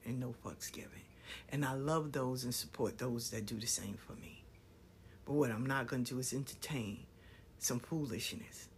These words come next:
because you and your feelings or you feel emotional. Cut me off. That, whatever makes you sleep at night. Good shit. Go with God. Bye.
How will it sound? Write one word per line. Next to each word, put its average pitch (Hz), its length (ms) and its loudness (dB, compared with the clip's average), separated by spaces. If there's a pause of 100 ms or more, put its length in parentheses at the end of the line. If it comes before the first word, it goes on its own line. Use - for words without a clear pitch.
(400)
because 139 320 6
you 156 180 6
and 139 140 4
your 135 140 6
feelings 123 520 4
or 127 60 4
you 135 180 2
feel 113 300 4
emotional. 117 560 2 (240)
Cut 254 240 8
me 220 160 12
off. 190 300 4
That, 147 240 4
whatever 185 340 8
makes 240 260 4
you 254 60 0
sleep 240 340 4
at 107 120 2
night. 110 260 -2
Good 240 340 8
shit. - 360 4
Go 226 160 12
with 269 120 8
God. 165 400 6
Bye. 262 320 10